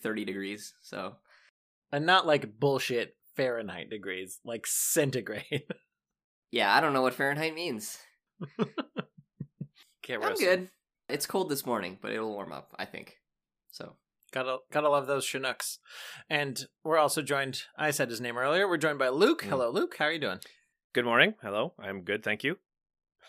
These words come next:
Speaker 2: Awesome.
Speaker 3: <laughs> Record snowfalls in Nelson. So, on Friday, on a town not known for its flat streets, on one of the flatter
Speaker 2: <laughs>
Speaker 3: streets, a bus got stuck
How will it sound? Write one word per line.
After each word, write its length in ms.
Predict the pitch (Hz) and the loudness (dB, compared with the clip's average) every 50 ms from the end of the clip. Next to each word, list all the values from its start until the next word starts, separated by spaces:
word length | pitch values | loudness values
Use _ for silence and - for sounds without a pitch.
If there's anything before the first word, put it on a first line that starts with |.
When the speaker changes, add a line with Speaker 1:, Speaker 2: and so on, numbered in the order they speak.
| _ _ _ _ _ _ _ _ _ _ _ _ _ _ - | _ _ _ _ _ _ _ _ _ _ _ _ _ _ -14
Speaker 2:
Awesome. 300 | - 95 95 - - - - - _ | -10 -10 -10 -8 -6 -6 -6 -6 _
Speaker 3:
<laughs> 140 | _ _ _ | _ _ _
Record 300 | - 123 147 143 143 120 | 6 6 8 8 6 4
snowfalls 480 | - 135 127 123 - 139 131 143 147 139 | 2 2 2 4 6 6 6 6 4 2
in 100 | 123 113 | 2 4
Nelson. 440 | 110 107 110 - - 160 175 185 - _ _ _ _ _ _ _ _ _ _ _ _ _ _ _ | 4 4 4 4 2 0 0 -2 -8 _ _ _ _ _ _ _ _ _ _ _ _ _ _ _
So, 560 | - - - 85 85 85 85 87 87 85 85 - _ _ - | -12 -8 -4 0 0 2 2 2 0 -2 -4 -6 _ _ -6
on 160 | - 85 98 | -4 -4 -4
Friday, 600 | 101 - - 107 101 104 107 117 117 131 165 185 _ _ _ _ _ - | -2 2 6 8 10 10 10 10 8 6 4 2 _ _ _ _ _ 0
on 380 | 113 113 110 104 95 92 92 - _ _ _ _ _ _ _ _ _ _ _ - | 2 4 4 4 2 0 -4 -10 _ _ _ _ _ _ _ _ _ _ _ -6
a 40 | 110 | -6
town 440 | - - - 120 110 107 107 104 98 | 0 6 8 8 8 8 8 4 4
not 240 | 104 107 107 - - | 6 4 4 4 2
known 280 | 92 110 110 104 104 | 2 4 4 4 2
for 220 | 107 - 110 101 98 | 0 -2 -2 -2 0
its 240 | - - 98 - - | 0 -2 -4 -6 -6
flat 420 | - - 107 113 123 - - - | -2 2 4 4 4 2 0 -2
streets, 680 | - - - - 101 95 98 123 147 - - - - - _ _ _ - | -4 -4 -2 0 2 4 4 4 2 0 -4 -4 -6 -6 _ _ _ -2
on 180 | - 110 110 104 | 0 0 2 2
one 100 | 104 101 101 | 0 0 0
of 60 | 95 | -2
the 60 | 92 | -2
flatter 380 | - - 117 110 107 104 101 95 | 0 4 6 6 6 6 6 4
Speaker 2:
<laughs> 0 | |
Speaker 3:
streets, 380 | - - - 95 98 107 - | 0 0 0 2 0 2 2
a 80 | - 107 | 0 2
bus 260 | 104 - 110 107 - | 4 6 6 6 4
got 240 | - 104 90 85 - | 2 0 0 0 0
stuck 400 | - - - 87 90 - - - | -4 -4 -4 -2 -4 -4 -6 -8